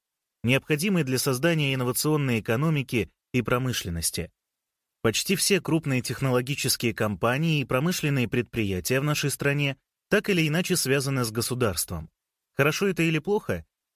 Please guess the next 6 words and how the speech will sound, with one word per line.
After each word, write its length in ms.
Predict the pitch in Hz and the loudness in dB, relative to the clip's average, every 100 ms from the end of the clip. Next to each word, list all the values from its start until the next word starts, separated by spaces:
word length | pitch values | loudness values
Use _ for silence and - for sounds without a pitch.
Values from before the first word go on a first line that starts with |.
| _ _ | _ _
Традиционно 600 | - 135 143 - 226 214 | 0 0 0 0 2 0
государство 600 | 180 147 127 156 185 - | 0 0 0 0 0 0
считается 560 | 185 139 143 175 180 165 | 0 0 0 0 0 0
менее 380 | 170 185 170 147 | 2 2 2 0
эффективным 600 | - 110 - 175 123 92 | -2 -6 -2 0 0 0
собственником, 760 | - 110 - 101 90 85 82 | 0 0 -2 -4 -2 -2 -4